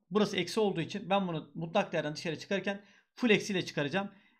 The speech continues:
Eksi iki y artı bir. Yani eksiyle çarparak çıkardım. Bak burası artı olduğu için olduğu gibi burası eksi olduğu için eksiyle çarparak çıkardım. Kavrama çok dikkat edin. Ve burada arkadaşlar, ee, şöyle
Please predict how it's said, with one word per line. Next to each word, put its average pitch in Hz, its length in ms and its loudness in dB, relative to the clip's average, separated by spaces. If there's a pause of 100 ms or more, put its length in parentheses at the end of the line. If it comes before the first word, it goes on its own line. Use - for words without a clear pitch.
(140)
Eksi 185 320 0
iki - 340 -4
y 208 480 2
artı 165 280 4
bir. 127 60 -4
Yani 131 220 -2
eksiyle 190 320 2
çarparak 156 360 0
çıkardım. 101 340 -10
Bak 131 220 -4
burası 208 220 2
artı 196 260 4
olduğu 233 160 2
için 220 160 -4
olduğu 185 560 2
gibi 277 340 0 (480)
burası 214 320 4
eksi 190 280 0
olduğu 226 200 2
için 247 240 -2
eksiyle 190 380 0
çarparak 147 420 0
çıkardım. - 320 -10 (160)
Kavrama 208 380 4
çok 170 200 -8
dikkat 123 260 -6
edin. 220 320 -2 (600)
Ve 247 140 6
burada 247 260 10
arkadaşlar, 185 680 4 (720)
ee, 139 840 4
şöyle 220 720 6